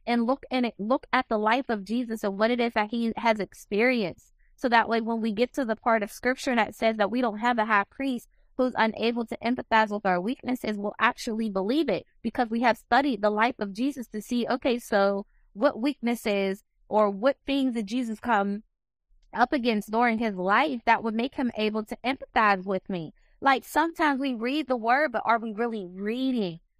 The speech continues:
the Word? Are we really asking questions to get a better, are we studying it to show that selves approved? And so that's one way. And another way that we can, you know, suffer with God, actually getting into the Word, looking at how Jesus suffered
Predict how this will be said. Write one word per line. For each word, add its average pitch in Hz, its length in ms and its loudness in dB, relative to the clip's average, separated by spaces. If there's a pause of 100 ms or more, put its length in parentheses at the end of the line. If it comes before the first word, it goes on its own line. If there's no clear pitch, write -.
the 196 140 2
Word? 175 420 2
Are 214 120 2
we 214 180 0
really 254 480 0 (540)
asking 233 500 2
questions 240 480 -2
to 214 80 -6
get 196 180 2
a 185 60 2
better, 208 300 2
are - 120 -2
we 214 120 -2
studying 233 640 0
it 160 200 -6 (260)
to 226 80 -4
show 226 260 0
that 208 220 2
selves 196 340 0
approved? 185 580 -4
And 202 180 -4
so 196 180 0
that's 208 220 2
one 208 320 -2
way. 214 200 0
And 202 100 0
another 208 260 0
way 220 140 0
that 180 140 -2
we 196 100 -4
can, 202 260 -2 (320)
you 240 120 0
know, 214 160 2
suffer 226 580 0 (220)
with 240 260 0 (100)
God, 240 560 2
actually 220 440 -2
getting 196 300 0
into 220 220 -2
the 208 80 -4
Word, 165 400 0
looking 208 380 -2
at 214 220 2
how 202 200 0
Jesus 202 400 -6
suffered 180 500 0